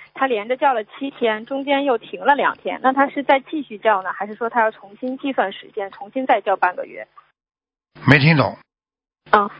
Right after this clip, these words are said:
Speaker 1: 对不起，师傅，就是说，比如说给孩子叫魂，嗯，不是应该叫半个月嘛？那如果他叫了七天，中间停了两天，那他是再继续叫呢，还是说他要重新再计算时间？
Speaker 2: 继续，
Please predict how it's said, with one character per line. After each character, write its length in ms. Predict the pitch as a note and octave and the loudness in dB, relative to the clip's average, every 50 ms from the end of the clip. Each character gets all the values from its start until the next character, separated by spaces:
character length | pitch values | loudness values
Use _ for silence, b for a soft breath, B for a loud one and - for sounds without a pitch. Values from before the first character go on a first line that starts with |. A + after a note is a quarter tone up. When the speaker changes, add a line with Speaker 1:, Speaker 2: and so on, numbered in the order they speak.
| - - | 0 4
Speaker 1:
对 120 | - B3+ | 4 4
不 80 | A3 A#3 | 4 4
起， 140 | - A#3 A3+ | 4 4 6
师 80 | A#3 | 8
傅， 80 | A#3 A#3+ | 8 8
就 120 | A#3+ C4+ | 8 8
是 160 | B3+ C4 B3 - B B B B | 8 6 6 4 B B B B
说， 160 | B - C4+ C4 | B 2 4 6
比 100 | - G#3 | 6 6
如 100 | G3 A3+ | 8 6
说 120 | C4 C4 | 6 6
给 100 | B3+ A3+ | 4 4
孩 180 | G3+ - F3+ G3+ | 4 4 0 0
子 60 | A3 A#3 | 0 4
叫 220 | - B3+ A#3 A3 | 4 6 6 4
魂， 320 | - - F#3 F#3 G3 G#3+ B B B B B | 4 2 2 4 2 0 B B B B B
嗯， 120 | B A3+ G#3 | B 0 2
不 100 | B3 A#3+ | 2 4
是 120 | - C#4 | 6 6
应 100 | C4 C4 | 8 8
该 160 | C4 B3+ B3+ | 8 6 4
叫 220 | B3+ - C4+ A#3+ A3 | 4 4 4 4 4
半 240 | - C#4+ C#4+ C4 | 4 0 0 0
个 100 | A3 G3+ | -2 -4
月 220 | G3 A3 G#3+ G3+ F#3+ | -2 -2 -2 -2 -2
嘛？ 220 | F#3 - G#2+ - - | -2 -4 -4 -2 0
那 140 | A#3+ B3+ B3 | 0 0 0
如 100 | A#3+ B3+ | 2 4
果 140 | C#4 A3+ G#3+ | 4 4 4
他 160 | - B3+ B3+ | 4 0 -2
叫 280 | - _ E4 D#4 C4+ | 0 _ 2 2 2
了 120 | A3 G#3 G#3 | 2 0 -4
七 260 | - - - C#4 C#4 | -8 -10 -12 -12 -12
天， 300 | - - B3+ G#3 G3+ G3+ | -10 -8 -8 -8 -8 -8
中 200 | - C4+ C4+ C4 | -8 -6 -6 -2
间 260 | C#4 C#4+ C#4 C#4 C#4 | 0 0 0 0 0
停 240 | - - - - G3 F#3 | -6 -14 -20 -20 -4 0
了 120 | G#3+ C4+ D4 | 2 2 4
两 240 | C4 G3+ D#3+ - | 2 0 -2 -4
天， 300 | _ - - - - - _ b b b b | _ -14 -16 -16 -16 -18 _ b b b b
那 120 | b C#4 C4+ | b 0 2
他 140 | C#4+ C#4+ | 2 0
是 120 | C#4 C#4+ C#4 | 0 -2 0
再 260 | - E4+ E4 C#4 B3 | 4 6 6 6 6
继 240 | - - - D#4 C4 | 2 -4 -10 -10 -10
续 180 | - - G#3 | -10 -12 -8
叫 240 | F#3 - A3 G#3 G3 | -4 0 0 0 0
呢， 160 | F#3+ F3+ - | -2 -4 -6
还 140 | - - G3+ | -4 -4 -6
是 120 | G3+ A3 G#3 | -6 -6 -12
说 220 | - - A3 A3+ | -8 -4 -4 -2
他 160 | - - A3+ | 0 2 2
要 100 | A3+ G#3+ | 2 2
重 240 | G#3+ - - G3 G#3 | 2 -2 -10 -16 -10
新 140 | - B3+ B3+ | -6 -2 0
再 140 | C4 B3+ A3 | 2 2 2
计 160 | - - A#3+ | 2 0 -2
算 180 | A3+ A3 G3 G3 | 0 0 0 0
时 160 | - - F#3+ | -2 -6 -8
间？ 320 | - - G3+ G#3 G#3 - - _ _ _ _ _ _ _ _ _ _ _ _ _ _ - | -2 0 0 0 0 -2 -8 _ _ _ _ _ _ _ _ _ _ _ _ _ _ 0
Speaker 2:
继 220 | - A#3+ A#3 A3 | 2 2 2 2
续， 220 | D#3+ D#3 F3 D#3+ | 2 0 -2 -4